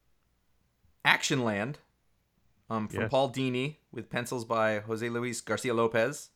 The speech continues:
Speaker 2: Someone
Speaker 1: Um,
Speaker 2: else we don't see very often anymore.
Speaker 1: the artist's artist. I mean, this is the guy,
Speaker 2: Yeah.
Speaker 1: if you talk to pros, they're like, "That's, <laughs> this, that guy's our jam." Uh, and you can see that in here.
Speaker 2: And Kevin Nolan on inks, too, by the way.
Speaker 1: Yeah,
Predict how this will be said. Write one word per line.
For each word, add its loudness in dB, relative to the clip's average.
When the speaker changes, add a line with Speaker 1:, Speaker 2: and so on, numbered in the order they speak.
Speaker 2:
Someone 4
Speaker 1:
Um, 8
Speaker 2:
else 6
we 0
don't 2
see -2
very 0
often -4
anymore. -10
Speaker 1:
the 2
artist's 8
artist. 6
I -2
mean, 0
this -4
is -6
the -8
guy, 6
Speaker 2:
Yeah. 4
Speaker 1:
if -6
you -10
talk 4
to -2
pros, 4
they're 0
like, 0
"That's, -4
<laughs> -14
this, -8
that -4
guy's 2
our 2
jam." 2
Uh, -2
and -4
you -4
can -6
see -4
that 4
in 0
here. -4
Speaker 2:
And -6
Kevin 4
Nolan 6
on 0
inks, -6
too, -8
by -6
the -6
way. -6
Speaker 1:
Yeah, 0